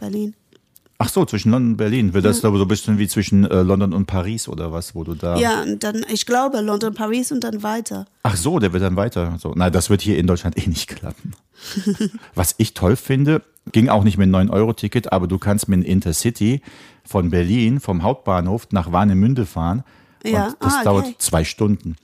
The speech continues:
Speaker 1: Ah, okay.
Speaker 2: Nonstop. Du fährst da bis nach Rostock nonstop und dann noch hier nach Warnemünde und du bist in zwei Stunden von hier. Und da denke ich manchmal, da muss ich doch nicht zum See fahren, da kann ich doch auch einfach morgens in diesen I C um sechs Uhr morgens rein,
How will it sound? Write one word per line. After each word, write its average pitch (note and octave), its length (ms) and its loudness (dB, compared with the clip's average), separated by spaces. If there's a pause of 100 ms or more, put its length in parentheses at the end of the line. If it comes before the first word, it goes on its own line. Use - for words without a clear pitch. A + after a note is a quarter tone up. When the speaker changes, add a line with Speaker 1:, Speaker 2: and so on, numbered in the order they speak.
(120)
Speaker 1:
Ah, C#4+ 240 -8
okay. - 100 -8
Speaker 2:
Nonstop. F#3+ 600 0
Du G2 240 -6
fährst A2 300 0
da G2+ 140 2
bis F#2 240 -4
nach A2 180 2
Rostock B2 380 -2
nonstop A#2 560 0
und G#2+ 200 2
dann B2 140 4
noch B2 140 0
hier A2+ 120 0
nach G#2+ 180 -2
Warnemünde G#2 540 0
und B2+ 60 -2
du B2 80 -4
bist G#2+ 140 -4
in F#2 120 -4
zwei B2+ 260 0
Stunden D3 480 -4
von A#2+ 180 -4
hier. B2+ 200 0
Und F#2 160 -2
da G2 100 4
denke F#2 240 -2
ich G2+ 100 -8
manchmal, G2 380 0 (120)
da - 80 -10
muss E2+ 140 -6
ich G#2 80 -12
doch F#2+ 100 -2
nicht F#2+ 160 0
zum F2 160 -4
See F#2 200 0
fahren, F#2+ 260 0
da E2+ 100 0
kann F#2+ 140 -4
ich F#2+ 80 -4
doch - 140 -6
auch F2+ 200 -2
einfach F#2+ 300 -4 (160)
morgens G2 400 0
in G#2 120 -4
diesen G#2 240 0
I G2+ 120 -2
C A2+ 280 0
um C#3 140 -2
sechs C3+ 220 -6
Uhr C#3+ 60 0
morgens C3+ 440 -4
rein, E3+ 240 0